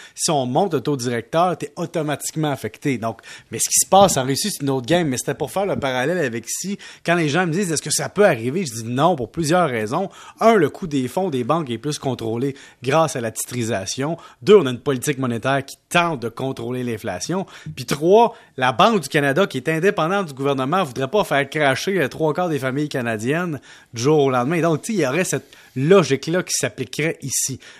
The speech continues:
Mais il y a l'affaire qui est intéressante dans ces mesures-là, c'est de voir le parallèle avec le Bitcoin qui a augmenté de dix pour cent et plus aujourd'hui.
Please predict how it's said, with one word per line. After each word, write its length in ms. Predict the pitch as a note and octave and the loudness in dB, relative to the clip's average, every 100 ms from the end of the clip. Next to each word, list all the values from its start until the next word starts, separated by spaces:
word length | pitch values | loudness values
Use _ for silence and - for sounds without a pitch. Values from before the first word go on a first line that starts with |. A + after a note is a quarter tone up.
| - | -8
Mais 100 | B2 | -4
il 80 | C3+ | 2
y 80 | G3+ | 4
a 80 | |
l'affaire 380 | A#3+ - - A3 | 4 -2 -2 -2
qui 60 | F3 | -2
est 80 | A#2+ | -6
intéressante 560 | A2+ B2 A2+ C3 F3+ | -4 -4 -2 -4 -4
dans 120 | A#2+ G2 | -4 -6
ces 180 | - | -6
mesures-là, 580 | A2 B2+ A#2+ G#2 C3+ G#3 - _ _ _ | -4 -4 -4 -4 -4 -6 -8 _ _ _
c'est 200 | - F#3+ | -2 0
de 40 | E3 | 4
voir 240 | A3+ C#4 | 6 8
le 120 | E3 | 4
parallèle 420 | - D#3 D#3+ G#3+ | 2 2 2 0
avec 140 | A3+ C#3 | 0 -2
le 80 | B2 | -4
Bitcoin 480 | B2 - E3+ F3+ | -6 -2 0 0
qui 80 | D3 | 0
a 20 | |
augmenté 300 | D3+ D#3+ D#3+ | 0 0 -2
de 60 | F#3 | -4
dix 260 | B2 D3 - | -2 -2 -4
pour 220 | B2+ - | -8 -6
cent 100 | E3+ | -4
et 140 | D3 | -4
plus 340 | A2+ C3 C#3 - | -4 -6 -6 -6
aujourd'hui. 480 | G2+ F#2+ F#2+ G2 | -10 -12 -14 -18